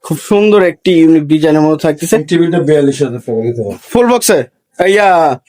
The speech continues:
Speaker 1: সে-, ভিক্টোরিয়া?
Speaker 2: ভিক্টোরিয়া ডাইনিং।
Speaker 1: ফুল ভিক্টোরিয়া।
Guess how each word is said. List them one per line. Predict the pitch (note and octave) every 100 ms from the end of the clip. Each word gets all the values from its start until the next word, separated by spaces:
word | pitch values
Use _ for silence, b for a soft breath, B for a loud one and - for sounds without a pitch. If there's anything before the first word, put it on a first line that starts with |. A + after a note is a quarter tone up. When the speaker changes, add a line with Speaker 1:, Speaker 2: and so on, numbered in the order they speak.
| _
Speaker 1:
সে-, | - - A3+ A3+ F#3 E3+ - _ _ _ _ _ _ _ _ _ -
ভিক্টোরিয়া? | E3 G#3+ C4+ C4+ A#3 D3
Speaker 2:
ভিক্টোরিয়া | C3 D#3+ E3+ F#3 E3
ডাইনিং। | D#3 D#3 F#3+
Speaker 1:
ফুল | F#3+ A3 A3+ A3
ভিক্টোরিয়া। | G#3 E3+ E3 F#3+ D#3